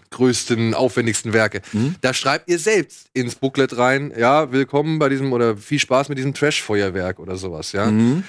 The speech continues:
Speaker 1: Ähm, wo, wo, wo zieht man mittlerweile die Grenze? Weil ich hab das Gefühl, dieser Begriff ist halt einfach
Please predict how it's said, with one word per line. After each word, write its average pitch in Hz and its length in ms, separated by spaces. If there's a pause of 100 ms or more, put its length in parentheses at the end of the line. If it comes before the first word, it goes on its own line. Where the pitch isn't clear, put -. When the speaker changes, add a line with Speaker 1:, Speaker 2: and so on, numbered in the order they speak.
(280)
Speaker 1:
Ähm, 113 440 (560)
wo, 170 540
wo, 165 300
wo 180 120
zieht - 280
man 196 120
mittlerweile 170 400
die 156 120
Grenze? 175 440
Weil 120 120
ich 123 120
hab - 140
das 160 160
Gefühl, 196 380
dieser 131 220
Begriff 117 580
ist - 180
halt 135 160
einfach 131 440